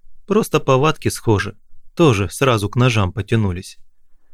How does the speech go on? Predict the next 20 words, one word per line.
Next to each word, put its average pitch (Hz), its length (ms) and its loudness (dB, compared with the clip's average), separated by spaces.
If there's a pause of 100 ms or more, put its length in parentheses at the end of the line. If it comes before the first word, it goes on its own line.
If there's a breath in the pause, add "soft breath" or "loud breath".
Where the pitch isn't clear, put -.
(160)
Я 185 160 6
перехватил 127 640 2
карабин 113 480 2
так, 131 240 0
чтобы 117 320 -2
сподручнее 120 680 0
было 113 280 4
бить 107 280 -4
прикладом. 110 640 -4 (520)
Второй 170 520 4
удобный 131 480 4
шанс 131 340 0
перезарядить 143 840 2
оружие 101 600 2 (240)
мне 151 260 6
вряд 123 260 2
ли 107 80 -2
предоставят. 98 840 -2 (480)
А 147 200 4
выстрел 113 540 0